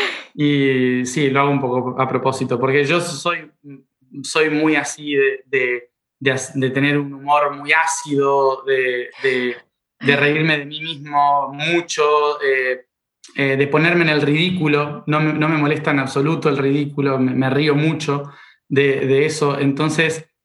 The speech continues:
la, eh, a, a las personas que normalmente tienen a los maestros muy arriba, como si fueran intocables, ¿no? Eh, nosotros teníamos un, <laughs> un, un se-, un señor en, en, en mi ciudad, en Venado Tuerto, que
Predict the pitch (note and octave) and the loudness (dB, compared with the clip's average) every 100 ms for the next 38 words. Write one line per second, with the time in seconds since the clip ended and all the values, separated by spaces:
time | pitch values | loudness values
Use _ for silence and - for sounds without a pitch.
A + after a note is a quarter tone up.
0 | _ - C#3 C3+ C#3 C3+ - C#3+ C3+ C3+ | _ -4 0 2 2 0 0 0 0 0
1 | - C#3 C#3 C#3 C#3 C3+ C#3+ B2+ D#3 E3 | 0 0 2 2 0 0 0 0 0 -2
2 | - E3 D3 C#3 C#3+ D3+ D3 C#3+ D3+ D#3 | -6 -4 -2 2 2 0 -6 -8 -4 0
3 | D3 C#3 B2+ B2+ C#3 C#3+ D3 B2+ C#3+ D#3 | 0 -2 -2 -2 -2 -4 -6 -4 0 2
4 | D3+ C3+ D3+ D#3+ C#3 C#3 C#3 C3 B2+ - | 2 0 0 0 0 0 -2 -4 -4 -4
5 | D3 C#3 C3 B2+ B2 E3 D3+ C3+ B2+ C3 | -2 0 0 -2 2 2 2 0 -2 -4
6 | F3+ F#3 - - _ - C3+ C3 B2+ B2+ | -6 -6 -20 -20 _ -4 0 2 2 2
7 | C#3 D#3 D#3 D#3 D#3 D3 D3 D3+ C#3 C#3 | 2 2 2 2 2 0 0 2 2 -2
8 | - _ _ _ _ _ _ - - E3 | -8 _ _ _ _ _ _ -8 0 0
9 | C#3+ D3 C3+ C3+ D3 C#3+ C#3+ C#3 C3+ C#3 | 2 2 2 0 0 0 0 -2 0 0
10 | C3+ C3+ C3+ C3+ B2+ B2 B2 C3 A#2+ A#2 | 0 0 0 0 0 -2 -2 -2 0 0
11 | A#2+ A#2+ - - B2+ B2+ C#3 C#3+ C#3 C3+ | -2 -4 -6 0 0 2 2 2 0 -6
12 | C3+ - G#4 - - - - | -12 -8 -4 -4 -4 -4 -6